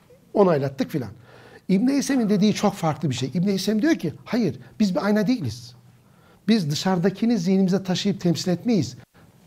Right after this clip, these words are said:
O masanın neliği konusunda, varlığı değil ama neliği konusunda zihnim de bir katkıda bulunur. Dolayısıyla zihnim aktiftir." Anlaşıldı mı? Zi-, masadan bana bir şeyler gelir.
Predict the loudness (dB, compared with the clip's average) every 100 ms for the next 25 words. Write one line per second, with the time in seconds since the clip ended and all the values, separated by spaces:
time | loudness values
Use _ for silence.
0 | -4 -2 0 0 0 0 -2 0 2 4
1 | 4 2 0 -2 -2 -2 -2 -2 -6 -14
2 | _ _ -4 0 2 2 2 2 0 -2
3 | -8 -8 -4 -2 0 -2 -4 -4 -4 -4
4 | -6 -8 -18 -6 -2 2 2 2 0 -2
5 | -4 -6 -6 -2 0 0 -6 -10 -16 -20
6 | -20 -4 0 2 2 2 2 0 -2 -2
7 | -4 -8 -14 -18 -20 -20 _ _ _ _
8 | _ _ _ -20 -20 -20 -20 -20 -20 -20
9 | -20 -20 -20 -20 -20 -10 -2 0 0 -2
10 | -2 -6 -12 -20 -20 -20 -20 _ -10 -6
11 | 0 0 2 2 2 4 4 4 4 2
12 | 2 4 4 4 0 -2 -12